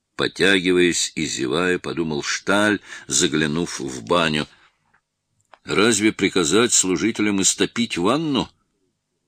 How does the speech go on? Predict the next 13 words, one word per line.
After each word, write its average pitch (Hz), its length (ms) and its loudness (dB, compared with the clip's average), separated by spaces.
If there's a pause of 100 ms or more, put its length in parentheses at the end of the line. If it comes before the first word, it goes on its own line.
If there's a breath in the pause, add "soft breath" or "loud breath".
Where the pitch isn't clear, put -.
Теперь 98 280 2
мы 107 280 4
здесь 165 360 6
делаем, 151 440 4
что 147 240 2
хотим». 151 560 0 (1120)
А - 140 0
странно 80 640 0
было 67 260 -2
бы 62 140 -6
купаться - 680 -4
в 64 180 -8
ванне, 92 500 0